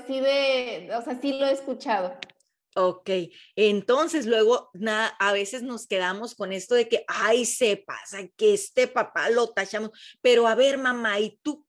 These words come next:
Speaker 2: qué responsabilidad tienes también ahí en esta parte? ¿Tendrás algo que ver o no tendrás? Y vuelvo a lo mismo, no generalizo,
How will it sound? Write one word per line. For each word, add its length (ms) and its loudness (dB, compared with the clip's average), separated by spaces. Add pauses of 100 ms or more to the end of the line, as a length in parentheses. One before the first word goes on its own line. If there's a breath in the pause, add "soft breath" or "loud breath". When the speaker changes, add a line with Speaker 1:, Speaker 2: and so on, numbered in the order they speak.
Speaker 2:
qué 440 4
responsabilidad 1120 -2
tienes 540 -8 (400 soft breath)
también 380 2
ahí 280 0
en 120 -2
esta 340 -6
parte? 380 -2
¿Tendrás 440 -2
algo 400 2
que 160 2
ver 460 0 (100)
o 180 -2
no 260 -4
tendrás? 580 -4 (160)
Y 80 -2
vuelvo 300 4
a 20 4
lo 60 -2
mismo, 260 -4
no 300 -8
generalizo, 840 -4